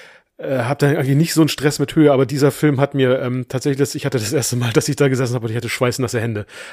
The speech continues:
Also das ist, ähm, von den Bildern her oder, ähm, wie, wie der Film einen mitnimmt, was die Höhe angeht, sehr extrem und, ähm, also wer da sich ein bisschen, äh, Nervenkit-, Nervenkitzel holen möchte, der, den, das klare Sehempfehlung. Von der Story her passt das auf den Bierdeckel,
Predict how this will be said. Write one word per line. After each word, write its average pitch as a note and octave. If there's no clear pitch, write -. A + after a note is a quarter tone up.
Also C3
das B2+
ist, D3+
ähm, C3
von C#3+
den B2+
Bildern D#3+
her C#3
oder, B2+
ähm, C3+
wie, B2
wie D3
der C#3
Film C#3+
einen B2+
mitnimmt, D#3+
was A#2+
die A#2
Höhe B2+
angeht, B2
sehr D3+
extrem C#3+
und, B2+
ähm, A#2+
also B2
wer C#3+
da C#3
sich C3
ein D3+
bisschen, C#3
äh, C3
Nervenkit-, E3
Nervenkitzel C#3+
holen C3
möchte, B2+
der, B2+
den, D3
das C3+
klare B2
Sehempfehlung. C3+
Von C#3
der B2+
Story D3
her C3+
passt -
das A#2
auf G#2
den A2
Bierdeckel, B2